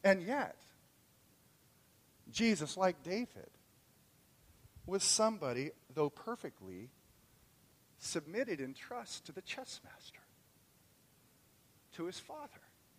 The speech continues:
to the point that he was willing to pay, play the part that any good pawn would play, to sacrifice himself on the chessboard of history so as to bring the conquest.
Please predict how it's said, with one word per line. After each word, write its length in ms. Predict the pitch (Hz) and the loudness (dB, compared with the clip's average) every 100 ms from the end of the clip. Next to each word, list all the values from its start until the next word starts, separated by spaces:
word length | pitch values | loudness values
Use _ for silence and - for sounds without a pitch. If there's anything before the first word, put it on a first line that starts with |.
| - - - - - - - - - - - - - - - - | -20 -20 -20 -20 -20 -20 -20 -20 -20 -20 -20 -20 -20 -20 -20 -8
to 100 | 196 | 0
the 120 | 196 | 2
point 320 | - 247 294 - 165 | 2 -2 -2 -4 -4
that 140 | 190 | -4
he 240 | - - 220 | -4 -10 -8
was 200 | 202 180 | -6 -6
willing 240 | 208 226 | -6 -8
to 100 | 220 | -10
pay, 220 | 180 190 190 - | -8 -4 -4 -4
play 160 | 185 | -4
the 80 | 180 | -4
part 340 | - 165 170 - | -4 -4 -4 -6
that 120 | 156 | -10
any 220 | 170 170 151 | -10 -10 -8
good 180 | 165 156 151 - - - - - - | -4 -6 -6 -18 -20 -20 -20 -20 -8
pawn 200 | 151 147 | -6 -6
would 120 | 135 | -10
play, 240 | - 320 101 - - - - - - - - - - - - - - - - | -10 -8 -8 -14 -20 -20 -20 -20 -20 -20 -20 -20 -20 -20 -20 -20 -20 -20 -14
to 60 | |
sacrifice 680 | 127 - 175 - 160 - 117 | -8 -2 -2 -2 -8 -8 -8
himself 400 | 131 113 120 113 - - - - | -10 -10 -8 -8 -10 -20 -20 -14
on 280 | - 127 123 | -10 -8 -8
the 140 | 117 113 - | -8 -10 -10
chessboard 460 | 156 151 - 123 | -10 -10 -12 -12
of 60 | 123 - | -12 -18
history 440 | 147 - - 87 104 | -20 -18 -14 -14 -14
so 260 | - - 104 | -14 -10 -6
as 320 | 95 104 - - - - - - - - - - - - | -6 -8 -12 -20 -20 -20 -20 -20 -20 -20 -20 -20 -20 -20
to 60 | - | -16
bring 300 | 127 127 107 | -10 -8 -10
the 180 | 92 - | -14 -12
conquest. 680 | 143 - - - - - | -12 -14 -20 -18 -18 -20